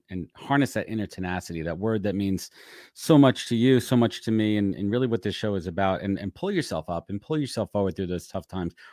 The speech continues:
or the ambiguity of not knowing, you know, where this business was gonna go. Did you make that right decision and go in the right direction? Connie, what keeps you focused? What is your focal point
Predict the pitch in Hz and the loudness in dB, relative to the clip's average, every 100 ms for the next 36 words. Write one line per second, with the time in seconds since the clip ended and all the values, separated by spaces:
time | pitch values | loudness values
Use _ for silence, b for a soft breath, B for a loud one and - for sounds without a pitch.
0 | B 127 127 147 147 147 226 175 143 160 | B 0 2 4 2 0 2 2 4 4
1 | 147 180 165 160 B B - 160 147 160 | 4 4 4 2 B B 0 2 6 4
2 | 170 - 175 156 156 160 - 160 160 185 | 4 0 0 0 -2 -4 0 0 2 0
3 | 117 151 156 143 123 120 104 104 101 101 | 2 0 2 2 2 2 2 0 0 -6
4 | 104 90 90 92 87 104 98 92 90 98 | -4 -4 -4 -4 -2 0 0 0 -2 -2
5 | 95 - 95 85 b b b b b 180 | -4 -4 -6 -6 b b b b b 4
6 | 175 170 - 139 160 208 - 214 180 196 | 4 4 -2 -4 -2 -2 -4 -6 -4 -6
7 | 170 139 127 143 127 - _ _ _ - | -2 0 0 0 -2 -4 _ _ _ -12
8 | 104 110 170 196 180 151 143 131 - _ | -8 -2 2 4 4 4 4 2 -4 _
9 | _ _ _ _ _ _ _ _ _ - | _ _ _ _ _ _ _ _ _ 0
10 | 127 - 123 - 120 117 | 0 0 -8 -4 0 0